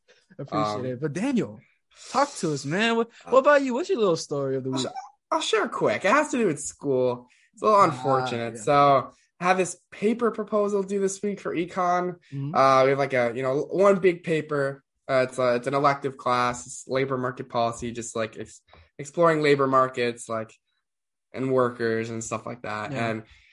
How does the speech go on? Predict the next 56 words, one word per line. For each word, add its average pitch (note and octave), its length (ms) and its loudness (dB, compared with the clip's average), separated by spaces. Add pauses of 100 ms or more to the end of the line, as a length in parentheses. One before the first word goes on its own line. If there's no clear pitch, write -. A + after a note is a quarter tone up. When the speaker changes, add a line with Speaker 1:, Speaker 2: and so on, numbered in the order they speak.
(140)
Speaker 2:
it - 60 4
was F#3+ 80 2
due C#4 140 6
this A#3 180 2
Thursday, D3 540 2
so C3+ 120 -6
a B2 40 -8
couple C#3+ 180 -4
days B2 180 0
ago. A2+ 320 -4 (160)
And, B2 520 0 (760)
ah, - 240 -8
there, E3 160 2
the D#3+ 160 -10
instructions B3 540 -2
were G3 80 6
really F#3+ 180 6
unclear. D3 640 0
The C#3+ 60 -6
professor, G#3+ 640 0 (240)
you F#3 100 4
know, G3+ 120 8
he, G3 80 -2
he, G#3+ 80 6
like, A3 180 4
he's G#3 220 -10
very B3 300 2
interested G#3+ 640 0
in E3+ 140 0
the E3 60 -2
material F3 760 2
and D#3 180 -2
he, D3 300 -4
he's C#3+ 240 -6
very F#3+ 240 4
knowledgeable, F3+ 580 2
but E3+ 300 0 (160)
when D#3+ 100 -2
it E3 60 -4
comes G3 160 0
to, G3 80 -4
like, D#3+ 200 2
a C3 60 -2
structure-based C#3+ 800 -2
class, C#3 460 0
he's D#3 140 -6
not C#3 200 -4
the A#2+ 80 -4
best. B2+ 380 2
He C#3+ 80 -6
doesn't C#3+ 160 -2
really C3 160 -4
know C3 200 0
how C3+ 60 -2
to B2+ 40 -2
use B2 260 -6